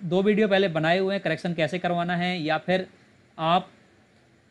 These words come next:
अपना वोटर आईडी कार्ड बनवाने के लिए कैसे फॉर्म भर सकते हैं, तो वो वीडियो आप देख सकते हैं, उसमें कंप्लीट प्रोसेस मैंने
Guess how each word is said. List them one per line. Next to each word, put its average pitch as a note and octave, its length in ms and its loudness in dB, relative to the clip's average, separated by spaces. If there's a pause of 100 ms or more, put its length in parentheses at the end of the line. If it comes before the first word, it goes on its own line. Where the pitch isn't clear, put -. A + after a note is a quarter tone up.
(120)
अपना F#3 240 0
वोटर E3 240 2
आईडी F3 160 4
कार्ड F3+ 140 0
बनवाने E3 280 0
के E3+ 40 -4
लिए E3+ 100 -2
कैसे D3+ 280 -2
फॉर्म D#3+ 320 -2
भर C#3 140 0
सकते F3 260 -6
हैं, F#3 100 -4
तो F3+ 80 -4
वो D3+ 240 2
वीडियो A3+ 280 2
आप G3+ 100 4
देख G3 140 -2
सकते G#3 220 -6
हैं, G3+ 60 -4
उसमें F#3 280 -6
कंप्लीट F3+ 420 -2
प्रोसेस D#3+ 340 -6
मैंने D#3+ 240 -6